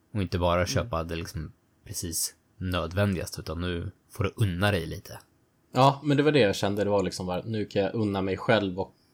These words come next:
Speaker 3: barnen det här,
Speaker 1: Mm.
Speaker 3: liksom.
Speaker 2: Ja, ja, ja, jag förstår.
Speaker 3: Nu är det fan våran jul, liksom.
Speaker 2: Och jag tror inte bara så här att, jag tror inte att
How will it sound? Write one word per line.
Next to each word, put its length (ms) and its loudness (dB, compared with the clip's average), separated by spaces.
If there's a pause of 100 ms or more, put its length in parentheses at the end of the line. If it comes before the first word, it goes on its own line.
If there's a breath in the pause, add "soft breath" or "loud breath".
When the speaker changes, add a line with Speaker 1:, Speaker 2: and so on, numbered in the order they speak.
(160 soft breath)
Speaker 3:
barnen 560 2 (200)
det 120 0
här, 120 0
Speaker 1:
Mm. 100 -2
Speaker 3:
liksom. 180 -6
Speaker 2:
Ja, 160 -8 (160)
ja, 320 0
ja, 60 4
jag 100 0
förstår. 220 -10
Speaker 3:
Nu 260 6
är 40 8
det 60 6
fan 220 2
våran 340 2
jul, 200 -4
liksom. 300 -12 (640 loud breath)
Speaker 2:
Och 200 -4
jag 180 -4
tror 320 -8
inte 200 -6
bara 280 -4
så 100 -6
här 100 0
att, 160 -6
jag 140 -12
tror 160 -10
inte 200 -8
att 80 -12